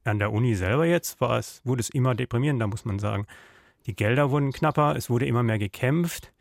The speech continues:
und die Kollegen waren schon sehr deprimiert.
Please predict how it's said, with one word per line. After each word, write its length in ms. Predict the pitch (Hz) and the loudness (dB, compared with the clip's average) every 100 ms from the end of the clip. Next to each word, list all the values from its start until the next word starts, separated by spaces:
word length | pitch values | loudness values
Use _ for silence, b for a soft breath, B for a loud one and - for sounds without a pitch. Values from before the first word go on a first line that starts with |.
| B B B B B | B B B B B
und 160 | 123 110 | -2 0
die 160 | 107 | -2
Kollegen 480 | - 104 107 143 135 | 0 0 0 0 2
waren 160 | 113 101 | 0 0
schon 160 | 110 | -2
sehr 160 | 101 123 | -2 -2
deprimiert. 680 | - 117 - 110 131 - | -2 -4 -2 -2 -2 -4